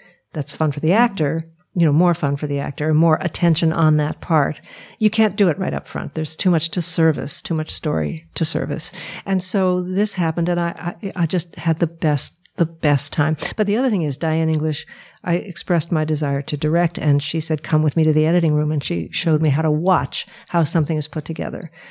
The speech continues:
Speaker 1: And in watching how it was cut together, I then went home and turned off the sound and would watch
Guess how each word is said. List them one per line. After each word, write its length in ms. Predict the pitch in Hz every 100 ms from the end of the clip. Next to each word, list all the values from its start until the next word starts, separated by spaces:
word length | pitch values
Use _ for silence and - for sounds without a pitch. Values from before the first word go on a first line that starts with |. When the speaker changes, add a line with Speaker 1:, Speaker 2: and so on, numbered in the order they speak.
| - _ _
Speaker 1:
And 160 | 190 185
in 160 | 175 170
watching 440 | 196 240 - 147
how 180 | 135 151
it 80 | 143
was 120 | 147
cut 180 | - 147
together, 400 | 151 156 147 170 - - - -
I 180 | 196
then 220 | 226 220 180
went 160 | 151
home 260 | 131 156 156
and 100 | 160
turned 220 | 170 165
off 200 | 165 -
the 60 | 156
sound 640 | - 220 233 190 156 160 -
and 160 | 165
would 140 | 165 160
watch 580 | 160 165 160 160 -